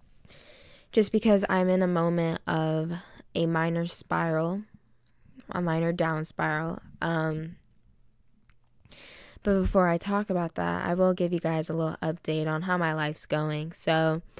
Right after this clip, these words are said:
within the past week, I was actually doing really well mentally. Um, yeah, I was doing gr-, well, I wouldn't say great, but I was in a very good place.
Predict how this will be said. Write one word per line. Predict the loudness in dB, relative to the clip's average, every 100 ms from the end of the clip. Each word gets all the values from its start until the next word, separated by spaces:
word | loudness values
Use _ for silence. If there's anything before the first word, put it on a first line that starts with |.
| -18 -20 -20 -14 -4
within | 0 2
the | 2
past | 2 0 0
week, | 0 0 -2 -10 -18 -18 -4 0
I | 2 2 2 2 2 2 0 -4 -10 -10
was | 0 2 4 2 -2 0
actually | 0 2 2
doing | 2 2 2
really | 0 0
well | 0 0 0 -2
mentally. | -4 -6 -4 -2 0 -2 -4 _ -20 -20 _ -4
Um, | 0 2 0 -2 -6 -10 -16 _ _ _ _ _ _ _ _ _ -4
yeah, | 2 2
I | 2
was | 0 0
doing | 0 0 -2
gr-, | -4 -8 _ _ -2
well, | 2
I | 2 2
wouldn't | 0 -2
say | -4 0
great, | 2 2 2 0
but | 2
I | 4
was | 4 2
in | -2
a |
very | 0 2 2 0
good | -2 -4
place. | -2 0 0 -2